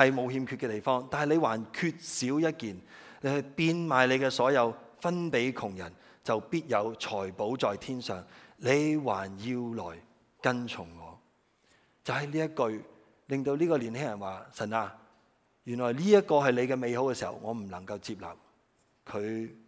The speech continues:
變咗面色，憂憂愁愁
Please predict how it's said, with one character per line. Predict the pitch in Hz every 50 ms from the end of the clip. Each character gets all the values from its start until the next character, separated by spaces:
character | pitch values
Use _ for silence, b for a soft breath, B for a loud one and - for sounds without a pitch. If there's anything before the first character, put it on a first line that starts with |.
| _ _ _
變 | - 123 120 120 120
咗 | 117 123 131
面 | 143 135 113 107 107
色， | 104 - 139 131 - - - b b b b b b b b
憂 | - 156 160 156 151 156
憂 | 156 160 151 151 139
愁 | - - 98 87 87
愁 | - - 85 78